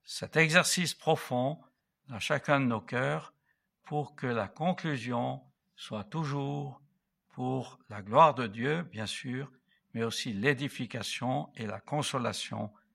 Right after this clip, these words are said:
des assemblées. Et c'est encourageant de lire de tels chapitres, parce que ça nous ouvre un horizon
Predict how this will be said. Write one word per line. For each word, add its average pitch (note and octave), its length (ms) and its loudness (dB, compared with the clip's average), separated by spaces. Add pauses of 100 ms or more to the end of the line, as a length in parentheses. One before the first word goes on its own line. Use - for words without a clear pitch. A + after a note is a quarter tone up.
(160)
des G#2 180 -6
assemblées. F#2+ 600 -8 (1000)
Et B2 80 -6
c'est C3 480 6 (520)
encourageant C#3 720 8 (540)
de C3+ 160 -4
lire B2+ 340 2
de A2+ 100 -6
tels A#2+ 220 0
chapitres, - 640 -4 (580)
parce C#3 220 8
que C#3+ 460 4
ça B2 260 0
nous A2 260 0
ouvre D3+ 400 2
un B2 200 4
horizon B2 580 2